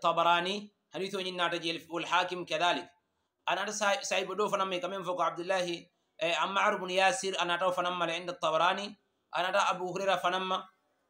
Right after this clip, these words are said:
aduŋ, eh, inda, inda Ibn Adiyyin.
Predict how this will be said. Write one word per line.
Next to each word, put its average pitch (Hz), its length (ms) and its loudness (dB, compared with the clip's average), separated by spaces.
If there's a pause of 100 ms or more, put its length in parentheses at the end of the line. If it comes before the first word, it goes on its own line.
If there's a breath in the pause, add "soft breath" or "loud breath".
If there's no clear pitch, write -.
aduŋ, 175 200 -2 (140)
eh, 170 300 2 (120)
inda, 196 200 2 (180)
inda 196 240 -2
Ibn 180 220 -4
Adiyyin. 165 440 -4